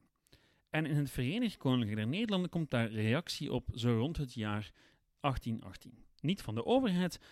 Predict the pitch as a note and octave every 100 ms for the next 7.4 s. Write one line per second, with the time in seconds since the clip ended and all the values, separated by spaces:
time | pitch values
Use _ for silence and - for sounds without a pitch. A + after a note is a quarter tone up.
0 | - - D#3 F3 D#3+ E3+ C#3 D3 C#3 C3
1 | A#2 B2 B2+ G2+ - - - C3+ C#3+ B2+
2 | C3 A#2 F#3+ G3 - B2 A#2 A#2+ F#2+ -
3 | - - - _ _ _ _ _ - -
4 | - C3+ - E3+ F#3 - E3+ C3 A2+ B2
5 | F#3+ C#3 A2 F3 E3 C#3+ A2+ G#2+ - -
6 | _ - _ - E3 - G#2+ G2+ G2 F2
7 | E2+ - - F2+